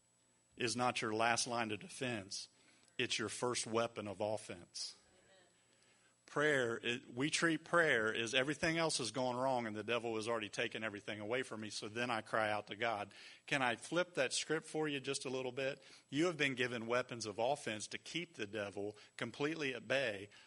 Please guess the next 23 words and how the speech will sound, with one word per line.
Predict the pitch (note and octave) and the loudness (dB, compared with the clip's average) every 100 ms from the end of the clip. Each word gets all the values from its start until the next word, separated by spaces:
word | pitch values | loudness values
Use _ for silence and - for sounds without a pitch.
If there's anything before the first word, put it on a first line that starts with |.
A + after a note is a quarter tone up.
| - | -2
almost | A#2 A#2 A#2 G#2+ A2+ | 4 4 2 0 0
all | G#2+ | 0
the | G#2 | -2
time | A2 G#2 G2+ | -4 -6 -6
in | G2+ | -8
your | G2+ | -10
life. | G2 F#2+ - - | -10 -14 -16 -4
Amen? | A2 A2+ C#3 D3+ - - - - _ _ _ _ _ _ - - - - | -2 -2 -4 -8 -16 -20 -20 -20 _ _ _ _ _ _ -20 -20 -20 -16
How | - E3 | 0 2
many | D3+ | 2
Christians | - D#3 - A#2+ | 2 2 2 0
spend | - C#3 | 0 0
so | - C#3 | 2 2
much | C3 - | 0 0
time | B2+ B2 | 0 0
worrying | A#2 B2 B2 A2+ | 0 0 0 0
about | A2 A2 | 0 -2
the | A#2+ | 0
next | A2+ A2+ - | -2 -2 -6
attack | A2+ B2 A2+ - | -2 0 0 -2
of | G#2 | -2
the | A2 | -4
enemy? | B2 G2+ F#2+ G2 | -4 -6 -10 -16